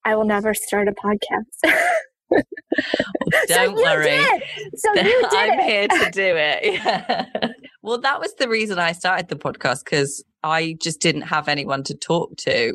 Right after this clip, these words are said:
Speaker 2: when I started getting divorced about divorce. Like, I didn't have any friends who were going through it at the same time as me. So it was started from, like, a selfish place of, "I just wanna talk to someone who knows what I'm going through."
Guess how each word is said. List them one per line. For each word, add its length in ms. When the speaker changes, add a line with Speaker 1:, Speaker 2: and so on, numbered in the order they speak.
Speaker 2:
when 540
I 80
started 300
getting 200
divorced 520
about 480
divorce. 480
Like, 160
I 80
didn't 340
have 400
any 240
friends 440
who 60
were 80
going 240
through 200
it 40
at 60
the 80
same 260
time 320
as 160
me. 300
So 220
it 180
was 280
started 480
from, 200
like, 240
a 60
selfish 600
place 380
of, 240
"I 140
just 200
wanna 200
talk 340
to 100
someone 480
who 320
knows 360
what 260
I'm 120
going 380
through." 400